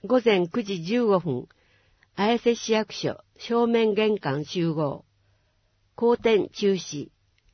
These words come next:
定員二十人、申し込み順。未就学児不可。持ち物、歩きやすい服装、靴、昼食。費用四百円。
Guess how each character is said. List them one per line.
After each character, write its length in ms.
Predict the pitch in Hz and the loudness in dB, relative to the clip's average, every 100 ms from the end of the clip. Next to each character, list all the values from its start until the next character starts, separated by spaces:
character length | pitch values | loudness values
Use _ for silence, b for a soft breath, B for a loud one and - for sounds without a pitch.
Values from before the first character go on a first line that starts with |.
| _ _ _ _ _ _ | _ _ _ _ _ _
定 240 | 240 233 | 2 4
員 340 | 220 220 202 - | 4 4 2 -2
二 200 | 196 202 | 2 2
十 260 | 175 240 220 | 2 4 4
人、 360 | 160 120 170 - _ _ | 4 0 -8 -18 _ _
申 180 | 208 220 | 0 0
し 100 | 220 | 0
込 140 | - 208 | 0 2
み 180 | 190 | 2
順。 280 | 170 156 151 - _ _ _ _ _ _ _ | 0 -2 -2 -10 _ _ _ _ _ _ _
未 160 | 202 202 | -2 0
就 260 | 254 262 | 0 0
学 280 | 240 233 240 | 0 -2 -4
児 220 | 170 120 _ | -4 -12 _
不 160 | - | -16
可。 180 | 175 143 - _ _ _ _ _ _ _ _ _ _ | -12 -12 -14 _ _ _ _ _ _ _ _ _ _
持 160 | 202 208 | -4 -2
ち 140 | - | 0
物、 340 | 233 170 147 - _ _ _ _ _ _ _ | 0 2 0 -4 _ _ _ _ _ _ _
歩 240 | 196 247 | -2 -2
き 160 | - 247 | 0 0
や 160 | 240 | 0
す 120 | 226 220 | 0 0
い 140 | 170 | 0
服 260 | 151 - 180 | -2 -6 -8
装、 380 | - 151 139 - _ _ _ | -6 -6 -6 -12 _ _ _
靴、 440 | - - - 180 - _ _ _ | -20 -14 -4 -4 -6 _ _ _
昼 240 | - 214 202 | -4 -2 -2
食。 500 | - 180 - 160 - _ _ _ _ _ _ _ _ _ _ _ | -2 -6 -4 -8 -8 _ _ _ _ _ _ _ _ _ _ _
費 160 | 254 | 0
用 300 | 254 185 147 - | 4 4 2 -2
四 260 | 190 214 220 | 0 2 2
百 320 | 214 208 147 | 0 -2 -4
円。 160 | 113 | -6